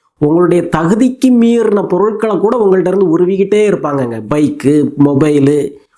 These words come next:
ஒவ்வொரு வருஷமும் கேட்பாங்க பைக்கு. எப்போ, எங்க வாங்கி கொடுக்கறது? ஒருவேளை no சொல்லிட்டீங்கன்னு சொன்னா, கண்டிப்பா அந்த குழந்தைகள்ட்ட இருந்து மோசமான உணர்வுகளை நீங்க எதிர்பார்க்கலாம்.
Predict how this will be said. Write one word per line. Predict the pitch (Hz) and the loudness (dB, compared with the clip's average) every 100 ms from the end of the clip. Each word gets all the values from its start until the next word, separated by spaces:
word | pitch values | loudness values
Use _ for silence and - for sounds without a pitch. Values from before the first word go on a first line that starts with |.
| - | -2
ஒவ்வொரு | 160 220 254 | 0 0 -2
வருஷமும் | 269 262 277 277 | -2 0 0 0
கேட்பாங்க | 247 208 214 202 | 0 -2 -2 0
பைக்கு. | 180 180 165 - - - _ | 0 0 -2 -6 -14 -18 _
எப்போ, | 143 170 233 | -2 0 2
எங்க | 165 165 240 | 2 0 0
வாங்கி | 208 233 | 0 2
கொடுக்கறது? | 196 196 175 156 156 131 - _ - | 2 2 0 0 -2 -4 -8 _ 0
ஒருவேளை | 147 190 185 269 294 | 2 2 2 0 0
no | 240 190 240 277 - | 0 2 0 0 0
சொல்லிட்டீங்கன்னு | 202 196 190 180 165 | 2 2 2 2 0
சொன்னா, | 165 135 131 131 | -2 -2 -2 -2
கண்டிப்பா | 127 - 180 233 262 254 208 196 202 | -6 -6 -2 2 2 2 0 0 0
அந்த | 185 | 0
குழந்தைகள்ட்ட | 165 165 180 165 160 | -2 0 0 0 -2
இருந்து | 165 170 | -2 0
மோசமான | 143 147 165 170 165 165 160 160 160 | 0 -2 -2 -2 0 0 -4 -4 -4
உணர்வுகளை | 147 147 147 139 160 | -4 -4 -4 -4 -2
நீங்க | 175 151 156 | 0 2 0
எதிர்பார்க்கலாம். | 190 139 135 135 127 127 135 135 | -2 -2 -2 -2 -2 -4 -4 -6